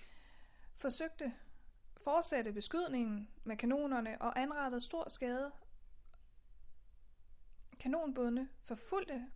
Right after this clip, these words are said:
orlogsbriggerne, fortsatte beskydningen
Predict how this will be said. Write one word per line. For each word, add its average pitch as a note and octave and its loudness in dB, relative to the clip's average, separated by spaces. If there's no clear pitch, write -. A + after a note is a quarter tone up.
orlogsbriggerne, A3+ 0
fortsatte C#4 2
beskydningen A3 0